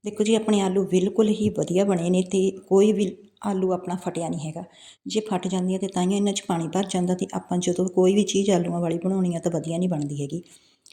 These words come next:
ਬਿਲਕੁਲ ਆਪਣੇ ਸਾਫ਼ ਤੇ ਆਲੂ ਪਏ ਨੇ, ਦੇਖੋ ਤੁਸੀਂ ਦੇਖ ਸਕਦੇ ਹੋ। ਤੇ ਆਪਾਂ ਨੇ ਇਸ ਤਰ੍ਹਾਂ ਦੇ ਆਲੂ ਉਬਾਲ ਕੇ ਤੁਹਾਨੂੰ ਦਿਖਾਏ ਨੇ। ਜਿਹੜੇ ਮਤਲਬ ਦੂਸਰੇ ਲਾਲ ਕਲਰ ਦੇ ਆਲੂ ਹੁੰਦੇ ਨੇ ਉਹ ਵੀ ਤੁਸੀਂ ਇਸ ਤਰ੍ਹਾਂ ਉਬਾਲ ਸਕਦੇ ਹੋ।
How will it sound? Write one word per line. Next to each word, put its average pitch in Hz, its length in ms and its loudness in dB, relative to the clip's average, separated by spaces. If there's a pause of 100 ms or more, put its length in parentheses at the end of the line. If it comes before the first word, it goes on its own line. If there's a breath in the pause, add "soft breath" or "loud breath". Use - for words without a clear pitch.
(120)
ਬਿਲਕੁਲ 190 320 0
ਆਪਣੇ 214 220 -2
ਸਾਫ਼ 160 300 -4
ਤੇ 170 140 -4
ਆਲੂ 165 180 -4
ਪਏ 147 180 -2
ਨੇ, 151 100 0
ਦੇਖੋ 165 260 -6
ਤੁਸੀਂ 180 240 -4
ਦੇਖ 165 200 -2
ਸਕਦੇ 180 340 -4
ਹੋ। 247 60 0 (720 loud breath)
ਤੇ 208 180 -8
ਆਪਾਂ 202 260 0
ਨੇ 196 220 2 (560)
ਇਸ 214 220 -6
ਤਰ੍ਹਾਂ 214 200 4
ਦੇ 196 260 2
ਆਲੂ 180 240 4
ਉਬਾਲ 170 260 0
ਕੇ 175 200 -2 (380 loud breath)
ਤੁਹਾਨੂੰ 202 320 2
ਦਿਖਾਏ 180 300 0
ਨੇ। 185 120 4
ਜਿਹੜੇ 185 540 4 (160)
ਮਤਲਬ 185 340 2
ਦੂਸਰੇ 180 480 4 (380 loud breath)
ਲਾਲ 175 260 -2
ਕਲਰ 175 240 0
ਦੇ 175 180 0
ਆਲੂ 170 160 -4
ਹੁੰਦੇ 170 240 -4
ਨੇ 175 120 -4 (300)
ਉਹ 202 120 2
ਵੀ 196 80 0
ਤੁਸੀਂ 208 260 -4
ਇਸ 180 120 -6
ਤਰ੍ਹਾਂ 214 240 0
ਉਬਾਲ 165 300 -2
ਸਕਦੇ 156 360 -8
ਹੋ। 156 60 -10